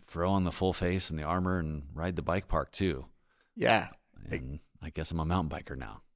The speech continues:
Speaker 1: <laughs>
Speaker 2: Maybe, yeah, maybe you'll have to add mountain biker to your, uh, to your, to your, uh, list of accomplishments. But, uh, so, but you've been all over, I mean, you've been all over the country, uh,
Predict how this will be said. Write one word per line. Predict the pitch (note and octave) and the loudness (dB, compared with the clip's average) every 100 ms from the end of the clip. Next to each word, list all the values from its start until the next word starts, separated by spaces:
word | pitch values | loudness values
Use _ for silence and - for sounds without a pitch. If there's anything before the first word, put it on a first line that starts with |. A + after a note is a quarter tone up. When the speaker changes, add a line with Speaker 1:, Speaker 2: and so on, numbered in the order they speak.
| - | 2
Speaker 1:
<laughs> | - - - - - - - - - C#3+ - | 2 0 -10 -14 -16 -12 -10 -8 0 2 2
Speaker 2:
Maybe, | - C#3 C3+ C3 | 4 6 6 6
yeah, | C3+ C3+ | 8 8
maybe | A#2 B2 C3 | 8 6 4
you'll | B2 | 4
have | B2+ | 4
to | - | 2
add | G2+ G#2 | 2 4
mountain | G2+ G2 F#2+ | 4 2 0
biker | G2 G2 G2+ F#2 | 0 0 -2 -4
to | G2+ | -2
your, | F#2+ F#2+ F#2 G2 | 0 0 -2 0
uh, | F#2+ G2 C#3 G#2+ - _ _ _ _ _ | 0 0 -2 -6 -12 _ _ _ _ _
to | - | -2
your, | G2 F#2+ G2+ G2 - | 0 2 0 -4 -8
to | - - | -8 -6
your, | F2 E2 - | -4 -4 -6
uh, | - - | -8 -10
list | - G#2 G#2 - | -8 -4 -4 -4
of | - - | -6 -6
accomplishments. | - - - - - E2+ D#2 - | -4 -4 -4 -6 -8 -8 -8 -6
But, | F#2 F2+ E2+ | -2 -2 -2
uh, | - G2 F#2 | -2 -2 -2
so, | - C3 G#2+ - | 2 2 2 2
but | A#2 | 0
you've | A#2+ G3 | 2 0
been | C#4+ D#3 | 4 4
all | G2+ G#2 | 4 4
over, | G#2+ G2+ F#2+ F#2 F2+ - | 2 2 0 0 -4 -6
I | - | -4
mean, | G#2+ G2 | -2 -2
you've | C3+ | 0
been | F#3+ | 0
all | G2+ F2 | 0 -2
over | D#2 | -6
the | A#1+ | -8
country, | - C3+ C#3+ - - - - _ _ _ _ _ _ _ - | -6 -2 -2 -4 -12 -14 -18 _ _ _ _ _ _ _ -6
uh, | E2+ C#2+ | -4 -4